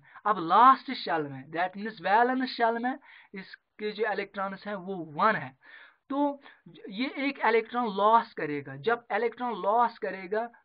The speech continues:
तो उस atom को charge positive आता है,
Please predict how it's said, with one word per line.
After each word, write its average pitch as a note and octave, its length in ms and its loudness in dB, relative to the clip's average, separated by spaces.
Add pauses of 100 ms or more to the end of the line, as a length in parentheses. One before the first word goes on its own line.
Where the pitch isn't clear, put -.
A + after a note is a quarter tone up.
तो C4 120 -4
उस - 360 -8 (120)
atom A3+ 380 -6
को A#3 180 -8
charge A3 560 0 (220)
positive G3+ 520 2
आता D#3+ 300 -4
है, G3+ 220 -8